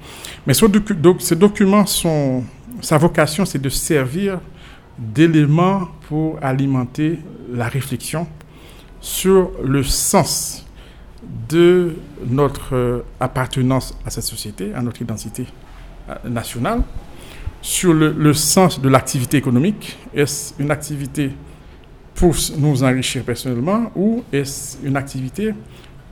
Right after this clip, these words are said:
pour nous déployer, pour nous, euh, construire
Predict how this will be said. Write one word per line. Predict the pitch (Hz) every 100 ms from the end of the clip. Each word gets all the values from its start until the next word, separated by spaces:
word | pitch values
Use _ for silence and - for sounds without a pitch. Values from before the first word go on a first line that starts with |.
| -
pour | 190 180 156
nous | 165 147
déployer, | 113 165 170 165 135 143 190 214
pour | 208 156
nous, | 147 147 160 160
euh, | 123 135 127 123 123 117 120 120 120 -
construire | 185 - - - 240